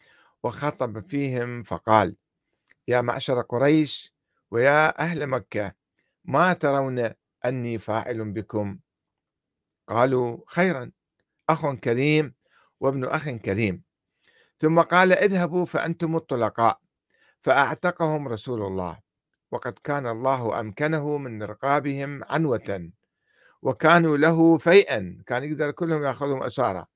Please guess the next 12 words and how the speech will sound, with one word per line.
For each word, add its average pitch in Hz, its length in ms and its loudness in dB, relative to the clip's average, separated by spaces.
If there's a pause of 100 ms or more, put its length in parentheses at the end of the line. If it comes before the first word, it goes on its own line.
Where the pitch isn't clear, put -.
(960)
فبذلك 185 640 4
يسمى 175 460 2
أهل 165 300 0
مكة 165 540 0
الطلقاء. 107 680 -2 (1800)
ثم 135 180 -2
اجتمع 143 440 0
الناس 147 400 -4
بمكة 123 840 -6 (140)
لبيعة 113 560 -2
رسول 104 420 -8
الله 117 440 -2